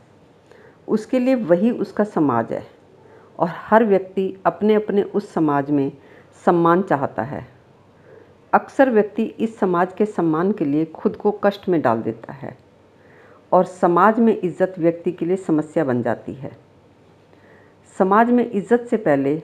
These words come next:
हम समाज को ही समझ लेते हैं। असल में बात किसी एक व्यक्ति की या दो, चार, दस व्यक्तियों की हो सकती है। समाज की बात कैसे हो सकती है? जैसे कि समाज को तुम एक माचिस की तरह देखो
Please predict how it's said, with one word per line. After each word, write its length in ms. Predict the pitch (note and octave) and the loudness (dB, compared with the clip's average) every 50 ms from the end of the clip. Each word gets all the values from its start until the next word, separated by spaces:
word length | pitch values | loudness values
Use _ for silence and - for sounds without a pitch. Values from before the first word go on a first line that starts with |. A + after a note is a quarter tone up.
| - | -6
हम 140 | - F3 F3+ | -4 -4 -4
समाज 440 | F3 F3 - G3 E3+ E3+ F3+ F#3+ F#3+ | -4 -2 -2 0 2 4 2 2 0
को 120 | - - | 0 0
ही 120 | G#3+ G#3+ G#3 | 2 2 0
समझ 360 | G#3 - D3+ C3 C3 B2 B2 | 0 -2 -2 -2 -2 -4 -6
लेते 280 | A#2+ - - - - - | -8 -10 -10 -8 -10 -10
हैं। 240 | - C3+ G2+ - - - - _ _ _ _ _ _ _ _ _ _ _ _ - - - - - _ _ _ _ _ _ | -8 -8 -12 -12 -14 -20 -20 _ _ _ _ _ _ _ _ _ _ _ _ -20 -20 -20 -20 -20 _ _ _ _ _ _
असल 260 | - G3+ - - C#4 C4+ | -2 -2 2 4 4 4
में 300 | C4 B3 B3+ C4+ B3 - | 4 2 2 0 -2 -4
बात 600 | - - D3+ C#3+ - D3+ E3 G3+ G#3 - - - | -8 -14 -8 2 4 6 6 6 4 0 -12 -6
किसी 380 | - A#3+ A3+ - B3 - - - | -6 -6 -4 -4 -6 -8 -4 2
एक 200 | F#3+ G3 G#3+ G#3 G#3+ | 4 4 4 4 2
व्यक्ति 340 | A3 A3 G#3+ G#3+ - A3+ G#3+ | 0 0 0 0 -4 -4 -4
की 420 | G#3+ - A3 A3 A3 A3 G#3+ G3+ | -2 -4 -4 -2 -2 -2 -4 0
या 120 | F#3+ F#3 D#3+ | 0 0 0
दो, 480 | C3+ A#2+ A#2+ - D#3+ E3+ F#3 G#3 G#3+ | 0 -4 -4 0 2 2 4 2 2
चार, 580 | G#3+ G#3 - - - F3 F3+ F#3+ F#3+ D#3+ B2+ A2+ | -2 -4 -4 0 2 4 4 4 2 -2 -6 0
दस 240 | - F#3+ G#3 G#3 - - | 2 2 2 2 0 0
व्यक्तियों 340 | G#3 G3+ G#3 - G#3+ G#3 | 0 0 0 0 -2 -2
की 120 | G3+ A3 G#3+ | 0 0 -4
हो 200 | G#3 - D#3+ D#3+ | -4 -2 -4 -4
सकती 380 | D#3+ - - - - - A2 | -4 -4 -12 -12 -10 -10 -8
है। 200 | B2 C3 - - - _ _ _ _ _ _ - - - - - - - - _ _ - - | -6 -6 -8 -10 -14 _ _ _ _ _ _ -20 -20 -20 -20 -20 -20 -20 -20 _ _ -2 0
समाज 340 | A#3 G#3 G#3 A3 A#3+ A#3 A#3 | 2 4 6 4 4 4 2
की 120 | - B3+ | -4 0
बात 300 | G#3+ G3+ G3+ G#3 G#3 - | 4 4 4 4 2 0
कैसे 280 | - F3 E3 E3+ - F3 | 0 0 0 0 -2 0
हो 140 | D#3+ C3+ | 0 0
सकती 360 | B2 B2+ B2 - _ - - - | -4 -6 -10 -16 _ -12 -10 -8
है? 200 | B2 A#2+ A#2+ B2 - _ _ _ _ _ _ _ _ _ _ _ _ _ _ _ _ _ _ _ - | -8 -10 -10 -14 -18 _ _ _ _ _ _ _ _ _ _ _ _ _ _ _ _ _ _ _ -12
जैसे 300 | D3+ E3 G3+ G#3 G3+ B3 | -2 0 0 0 0 -2
कि 120 | A3 C4 A#3 | -4 -4 -4
समाज 420 | A#3 - G#3 F#3 F3+ F#3+ G#3 G#3 | -2 -2 0 2 2 2 0 0
को 100 | - A#3 | -2 -4
तुम 220 | A3 - A3 A3 | -2 0 2 2
एक 180 | G#3 G#3 - - | 2 0 -2 -2
माचिस 400 | E3 C#3+ D3 D3+ - A3 A3+ - | 0 0 0 0 0 -4 -4 -4
की 120 | - - | -6 -6
तरह 240 | G#3+ - G3 F3+ E3+ | -2 0 0 0 0
देखो 420 | C#3+ A#2+ C3 A#2+ B2 - C#3 C#3 | 0 -2 -4 -4 -4 -6 -6 -6